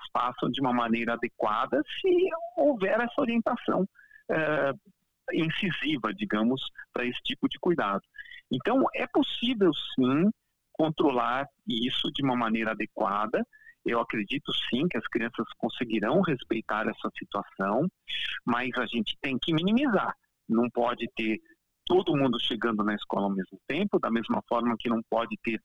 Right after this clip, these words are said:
todas as salas tendo o horário da merenda ao mesmo tempo. Então, quanto mais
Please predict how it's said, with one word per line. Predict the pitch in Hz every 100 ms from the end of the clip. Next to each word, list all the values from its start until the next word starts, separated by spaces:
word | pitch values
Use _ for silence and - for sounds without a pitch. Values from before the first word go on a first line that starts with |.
| -
todas | 202 220 175
as | 135 120 -
salas | 120 131 143 -
tendo | 131 127 117 - - - -
o |
horário | 120 110 113 110
da | 120
merenda | 156 123 120 151
ao | 220
mesmo | 214 208 294
tempo. | 214 147 107 - _ _ _ -
Então, | 107 123 151 190
quanto | - 165 151 147
mais | 135 202 233